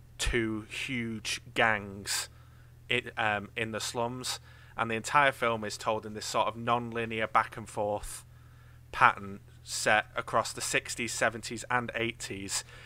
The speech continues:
about who each of these characters are and how they came to be, um, sort of involved in this sort of big culmination event. So it's, it's one of those films where it sort of starts at the end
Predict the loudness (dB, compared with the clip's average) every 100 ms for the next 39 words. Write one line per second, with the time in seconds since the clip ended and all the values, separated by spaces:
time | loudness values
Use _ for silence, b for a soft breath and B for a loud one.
0 | b b 6 8 8 4 -2 -2 -2 -4
1 | -6 -6 -2 2 2 0 -2 2 4 2
2 | -2 0 4 4 2 -4 -4 -6 -6 -8
3 | -6 -6 -6 -10 -16 -20 -20 -20 -20 -20
4 | -20 -8 0 2 4 2 0 -8 -16 -20
5 | -20 -20 -20 -20 -20 -18 -4 2 2 2
6 | 0 -4 -6 -4 -2 4 6 6 2 -2
7 | -10 -10 -10 -6 -2 -2 -4 -6 -2 0
8 | -2 -2 2 2 0 -10 -12 -20 -20 -14
9 | -4 0 0 0 -2 -4 0 2 2 0
10 | 0 0 0 -2 -2 2 4 4 4 4
11 | 4 4 -2 -4 -4 -4 -10 -20 -20 -20
12 | 0 6 8 6 0 2 2 2 4 8
13 | 8 6 0 -6 0 2 2 -4 -8